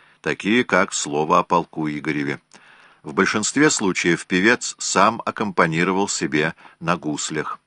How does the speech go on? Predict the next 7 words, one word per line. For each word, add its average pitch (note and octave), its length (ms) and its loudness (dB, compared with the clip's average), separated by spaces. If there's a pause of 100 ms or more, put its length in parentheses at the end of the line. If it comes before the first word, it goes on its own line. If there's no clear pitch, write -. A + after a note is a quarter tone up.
(400)
В - 60 -12
слове A2 360 4
есть G#2 440 0
поэтическое F2+ 840 2
описание E2 720 0 (260)
такого D#2+ 400 0
представления. D2+ 880 -2